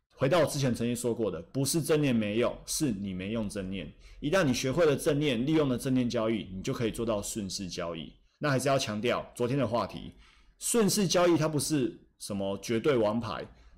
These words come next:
顺势交易是可能赔钱的，因为当趋势没出来，你就顺着没有趋势去赔钱。但当趋势出来，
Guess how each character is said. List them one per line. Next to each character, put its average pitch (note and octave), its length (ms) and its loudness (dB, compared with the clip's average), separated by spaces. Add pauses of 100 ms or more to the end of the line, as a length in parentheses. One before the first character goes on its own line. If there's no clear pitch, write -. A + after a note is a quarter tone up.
顺 G#3+ 320 2
势 F3+ 160 0
交 E3+ 200 4
易 E3 40 4
是 D#3+ 100 -2
可 C#3+ 140 0
能 G#2 100 0
赔 G#2+ 200 -2
钱 G2 260 -4
的， D2+ 160 -8
因 C#3 80 -4
为 E3+ 80 2
当 F3 180 2
趋 F#3+ 220 0
势 F#3+ 140 0
没 C#3+ 140 2
出 D#3+ 180 2
来， G2 280 2 (140)
你 G#2+ 100 -2
就 - 120 2
顺 D#3 360 2
着 A#2+ 180 2
没 A#2+ 280 0
有 B2+ 180 4
趋 B2+ 280 -2
势 B2 280 -4
去 - 140 -6
赔 G2 180 -4
钱。 - 260 -6 (380)
但 G#3 140 0
当 G#3+ 180 0
趋 G#3 180 0
势 G3+ 140 0
出 F#3 180 2
来， A2 260 2